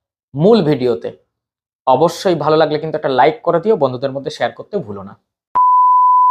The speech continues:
দেখো, মাধ্যমিক সাজেশন ইতিহাস, এখানে ফুল মার্কস পাওয়ার জন্য তোমাকে আগে এই ছকটা একটুখানি দেখে নিতে হবে। তুমি ঠিক এইভাবে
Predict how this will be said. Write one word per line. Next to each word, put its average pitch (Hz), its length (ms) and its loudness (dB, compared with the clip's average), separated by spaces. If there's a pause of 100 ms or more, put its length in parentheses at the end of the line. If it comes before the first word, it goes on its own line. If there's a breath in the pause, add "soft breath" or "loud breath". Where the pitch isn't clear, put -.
(800 soft breath)
দেখো, 185 360 4
মাধ্যমিক 202 680 0
সাজেশন 208 720 -2 (380)
ইতিহাস, 185 680 2 (680)
এখানে 208 260 -6 (120)
ফুল 208 160 6
মার্কস 233 300 2
পাওয়ার 156 380 6 (440 loud breath)
জন্য 202 280 -2
তোমাকে 226 340 0
আগে 226 180 2
এই 208 300 2
ছকটা 226 340 -2
একটুখানি 226 380 -4
দেখে 208 240 -2
নিতে 226 200 -2
হবে। 285 140 2
তুমি 262 200 -4
ঠিক 220 180 -6
এইভাবে 202 500 4